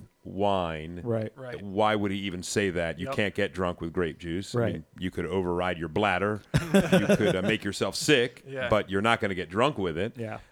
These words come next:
Speaker 1: Um, so I think to me, uh, I've heard John Stott, well, he's passed away, but he, he said something very, very similar, Andrew, that it was common in the U K,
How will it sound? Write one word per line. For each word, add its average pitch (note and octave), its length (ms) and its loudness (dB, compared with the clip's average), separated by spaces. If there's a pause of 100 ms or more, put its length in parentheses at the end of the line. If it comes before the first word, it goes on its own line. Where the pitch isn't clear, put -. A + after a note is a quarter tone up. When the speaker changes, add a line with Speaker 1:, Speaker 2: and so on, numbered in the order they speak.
(120)
Speaker 1:
Um, F#2 540 2 (420)
so A2 560 4
I A2+ 140 4
think B2+ 280 0
to A#2+ 100 -2
me, A2+ 520 2
uh, F#2 60 0
I've F#2+ 180 0
heard G#2+ 160 0
John G#2+ 220 2
Stott, G2 500 -2
well, E2 180 -2
he's F2+ 280 -8 (180)
passed F#2 280 -2
away, F#2+ 220 2
but D#2+ 160 -6
he, G2+ 240 -4
he A2+ 160 -4
said F#2 240 -4
something F2 400 -4
very, G2 300 2
very F2+ 240 0
similar, F2+ 380 -4
Andrew, E2 200 -6
that E2 160 -2
it - 300 -20
was G2 100 -6
common A2+ 540 2
in F2 100 -2
the F2 60 -4
U F2+ 160 -2
K, E2+ 520 -2